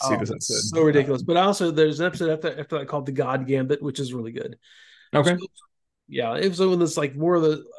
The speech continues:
Speaker 2: God Gamut is more high sci-fi, like, you know,
Speaker 1: Hmm.
Speaker 2: good, you know, pulpy sci-fi stuff with, uh,
Speaker 1: Okay.
Speaker 2: Transformers as the characters. So, uh, yeah, there's some, some good and some bad coming up, so it'll be, it'll be really fun.
Speaker 1: Cool.
Speaker 2: Uh, anyways, uh, so I would tell everyone to, um, you know,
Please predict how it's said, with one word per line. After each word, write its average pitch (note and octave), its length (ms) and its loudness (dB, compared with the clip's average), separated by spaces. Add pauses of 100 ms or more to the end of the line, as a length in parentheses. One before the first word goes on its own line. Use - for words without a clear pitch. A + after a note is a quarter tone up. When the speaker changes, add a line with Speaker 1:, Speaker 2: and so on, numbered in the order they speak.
(140)
Speaker 2:
God F#3+ 260 2
Gamut F#3 240 2
is C3+ 120 -6 (280)
more E3 260 2
high D3+ 580 0
sci-fi, D#3 720 -4 (260)
like, C3+ 240 -8
you D3+ 60 -4
know, B2+ 140 -4
Speaker 1:
Hmm. A#2+ 80 -2
Speaker 2:
good, D#3 200 0 (640)
you D#3 140 -2
know, A#2 300 -4 (340)
pulpy D#3 260 -2
sci-fi C3+ 380 -4
stuff D3 420 -6
with, C#3+ 240 -2
uh, B2 40 -8
Speaker 1:
Okay. A2+ 180 -10
Speaker 2:
Transformers G3 220 -2 (380)
as A#2+ 120 -20
the A#2 80 -20
characters. - 360 -12 (280)
So, A#3 240 8
uh, A3+ 80 6
yeah, A3+ 200 4
there's A#3 220 2
some, A#3 120 0
some G#3 160 -4
good A3+ 120 2
and G#3+ 100 -2
some D#3+ 120 -10
bad D#3+ 200 -2
coming E3 200 -2
up, F3 100 0
so E3+ 180 -2
it'll F3 180 -2
be, E3 220 -4
it'll F3+ 140 -2
be E3 80 -4
really C#3+ 200 2
fun. A#2+ 300 -10 (460)
Speaker 1:
Cool. - 120 4
Speaker 2:
Uh, D#3+ 120 6 (160)
anyways, G3+ 280 -10
uh, F#3 240 4
so G3 260 2
I G3 80 0
would F#3 220 -4
tell G3 240 0
everyone F#3 420 0
to, F#3 280 2
um, C3 500 4
you E3 120 -2
know, C#3 280 -2